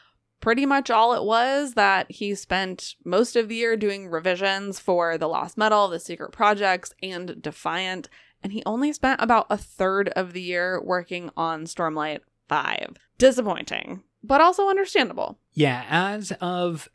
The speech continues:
Speaker 2: today's recording, that puts him at about twenty-six percent on his Stormlight five draft one point oh, which is incredible.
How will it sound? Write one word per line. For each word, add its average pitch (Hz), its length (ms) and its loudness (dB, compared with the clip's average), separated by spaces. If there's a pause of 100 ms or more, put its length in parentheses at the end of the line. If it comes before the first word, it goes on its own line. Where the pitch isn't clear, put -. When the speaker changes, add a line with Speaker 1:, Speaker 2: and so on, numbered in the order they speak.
(160)
Speaker 2:
today's 151 440 2
recording, 139 500 0
that 160 180 -6
puts - 200 0
him 151 100 -2
at 139 80 -2
about 202 800 -4
twenty-six 165 840 -6
percent 131 960 -2 (100)
on 135 200 -2
his 123 540 -4 (240)
Stormlight 143 840 0
five 127 640 -4 (160)
draft 123 580 -2
one 143 300 0
point 135 340 -2
oh, 110 360 -6 (200)
which 147 460 2 (200)
is 156 140 0
incredible. 151 720 2